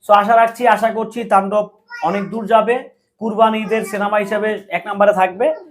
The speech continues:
আহ, রোজার ঈদের রেকর্ড ভাঙতে পারবে না তাণ্ডব, এটা আমি আবারও বলছি, বারবার বলবো, কারণ, আহ, বরবাদ ভাই আউটস্ট্যান্ডিং মার্কেট দিছে। আবার হ্যাঁ,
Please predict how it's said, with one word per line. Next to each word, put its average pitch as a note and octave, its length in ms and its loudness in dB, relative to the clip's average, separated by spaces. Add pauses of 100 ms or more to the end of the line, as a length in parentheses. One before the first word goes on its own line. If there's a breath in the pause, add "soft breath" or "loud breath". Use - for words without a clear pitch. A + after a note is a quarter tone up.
(120)
আহ, D3 160 8
রোজার F#3 260 4
ঈদের G3 140 0
রেকর্ড G3 240 2
ভাঙতে F3+ 280 -6
পারবে G#3 200 -4
না G#3+ 80 -2
তাণ্ডব, G#3 400 0
এটা E3+ 160 6
আমি E3+ 120 2
আবারও F#3 280 6
বলছি, A3 340 -6
বারবার E3+ 420 2
বলবো, G#3+ 220 -10
কারণ, G3+ 320 2 (320)
আহ, E3+ 300 12
বরবাদ F#3+ 340 8
ভাই G3+ 120 6
আউটস্ট্যান্ডিং F#3+ 640 2
মার্কেট C#3+ 300 -4
দিছে। B2+ 200 -12
আবার F3 220 2
হ্যাঁ, D3 220 0